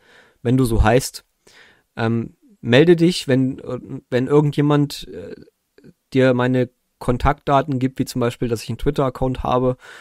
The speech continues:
oder sonst irgendwas, oder vielleicht magst du den YouTube-Account machen, mit dem du einfach kommentieren kannst und was weiß ich was, keine Ahnung. Ähm,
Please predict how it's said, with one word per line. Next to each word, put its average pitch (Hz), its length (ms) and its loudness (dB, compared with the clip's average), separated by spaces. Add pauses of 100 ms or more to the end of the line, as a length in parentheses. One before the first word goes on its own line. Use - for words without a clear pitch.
(160)
oder 120 200 2
sonst 117 280 0
irgendwas, 127 560 -2
oder 113 200 -6
vielleicht 120 320 -4
magst 123 280 -4
du 127 60 -4
den 113 160 -2
YouTube-Account - 640 0
machen, 123 200 -4
mit 120 120 -4
dem 120 80 -2
du 117 60 -4
einfach 120 220 -8
kommentieren 127 540 -2
kannst - 360 -8
und 113 220 -10
was - 160 -10
weiß 117 160 -4
ich 143 220 -8
was, 139 200 -8
keine 127 260 -8
Ahnung. 120 320 -12 (800)
Ähm, 117 340 -4